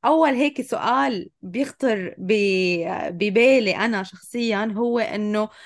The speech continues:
شو الحافز يلي يخليك تقولي: "خلص"، وتبلشي رحلة التشافي اللي إلك؟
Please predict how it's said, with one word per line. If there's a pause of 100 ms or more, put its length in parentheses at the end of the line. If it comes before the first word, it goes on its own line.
(160)
شو
الحافز (340)
يلي
يخليك
تقولي: (220)
"خلص"، (340)
وتبلشي
رحلة
التشافي
اللي
إلك؟